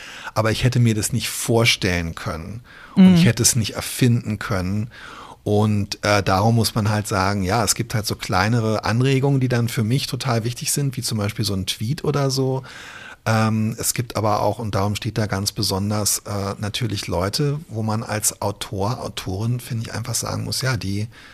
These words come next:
Speaker 1: also von deren Wissen habe ich einfach so irre profitiert, weißt du?
Speaker 2: Mhm.
Speaker 1: Und dann bin ich irgendwie so ein, weiß ich auch nicht, bin ich so ein Hemingway- oder Orwell-Typ und schreib am Ende nicht hin,
Speaker 2: <laughs>
Speaker 1: wer mir alles über Stierkämpfe erklärt hat oder wer mir,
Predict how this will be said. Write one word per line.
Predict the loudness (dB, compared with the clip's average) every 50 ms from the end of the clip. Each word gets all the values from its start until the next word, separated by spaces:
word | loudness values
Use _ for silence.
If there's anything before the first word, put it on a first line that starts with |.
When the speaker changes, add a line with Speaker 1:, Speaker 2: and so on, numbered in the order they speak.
| -20 -20 -20 -20 -20 -20 -20 -20 -8 -2
Speaker 1:
also | 0 0 0 0
von | 0 2 2 4 4
deren | 4 4 4 4 2 2 2
Wissen | 4 4 4 4 4 2 2 2
habe | 2 2 2
ich | 0 0 -2 -2 -4
einfach | -4 -4 -4 -4 -4 -2
so | 0 0 -2 -4 -4 -4
irre | -2 0 2 2 2
profitiert, | 0 0 -2 -2 -6 -6 -10 -8 -6 -4 -4 -2 -2 -2 -4 -4 -4 -4
weißt | -4 -2 -2 -2 -2
du? | -4 -4 -6 -6 -10 -18 -6 0 2 2 2 2 -2 -6 0
Speaker 2:
Mhm. | 4 4 4 4 4 0 -2 -4 -8 -16 -14 -16 -20 -18 -16 -6 0
Speaker 1:
Und | 2 4 6
dann | 6 6 6
bin | 6 6 6
ich | 4 4 2 0 2
irgendwie | 2 4 4 6 4 4 2 2 2 2
so | 4 4 4 4 4
ein, | 4 4 2 2 0 0 0
weiß | 0 0 0 0 0 -2
ich | -2
auch | -4 -4 -4
nicht, | -2 -4 -4 -4
bin | -4 -4 -4
ich | -4 -4 -4
so | -2 -2 0
ein | 0 0 -2 -2 -2
Hemingway- | -2 -2 -2 -2 0 0 0 0 0 0 0 0
oder | 0 0 0 0 0 -2
Orwell-Typ | -2 -2 0 0 0 -2 -2 -2 -2 -2 -2 -2 -2 -4
und | -2 0
schreib | 0 2 2 2 0 0 0 -2
am | 0 2
Ende | 4 4 4 4 4 2
nicht | 4 2 2 2
hin, | 2 2 2 2 2 0 -2 -4 -6 -10 -18
Speaker 2:
<laughs> | -18 -8 -4
Speaker 1:
wer | 0 2 4 4
mir | 6 6 4 4
alles | 2 2 2 2 2 0 0
über | 0 0 0 0 0
Stierkämpfe | 0 -2 -2 -2 -2 -4 -2 0 0 0 0 0 -2 -4
erklärt | -4 -6 -6 -6 -4 -2 0 0 0 -2 -2 -2
hat | -2 -2 -2
oder | -2 -2 0 0 0 0
wer | 0 0 0
mir, | 2 2 2 2 2 0 0